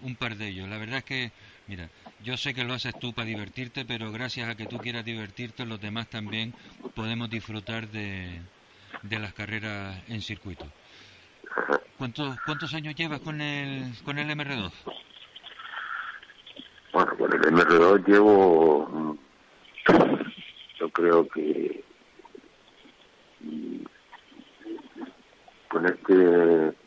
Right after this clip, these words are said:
Speaker 2: con este coche exactamente, lo tengo del dos mil trece, pero anterior a este tuvo otro M R dos, y anterior otro M R dos, y varios M R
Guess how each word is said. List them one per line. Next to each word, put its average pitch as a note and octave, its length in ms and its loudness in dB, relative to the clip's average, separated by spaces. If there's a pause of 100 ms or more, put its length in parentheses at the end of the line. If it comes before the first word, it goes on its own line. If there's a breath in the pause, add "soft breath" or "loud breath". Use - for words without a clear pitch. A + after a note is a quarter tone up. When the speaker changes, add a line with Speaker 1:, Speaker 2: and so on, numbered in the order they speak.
Speaker 2:
con F2 160 2
este - 240 0
coche G2 300 4
exactamente, F#2+ 1800 4 (1200)
lo D#2+ 100 6
tengo G2 420 8
del F2+ 120 6
dos D#2+ 200 4
mil F#2+ 220 2
trece, - 440 4
pero D2 240 4
anterior E2+ 520 4
a F2+ 60 8
este F2 180 4
tuvo F2+ 260 10
otro F2 180 6
M F2 140 4
R E2 140 6
dos, G#2 240 8
y F#2 160 -2
anterior E2 340 6
otro F2 140 4
M F2 100 2
R E2+ 160 4
dos, F#2+ 240 8
y E2+ 100 0
varios E2+ 260 2
M D#2 100 -4
R - 140 -8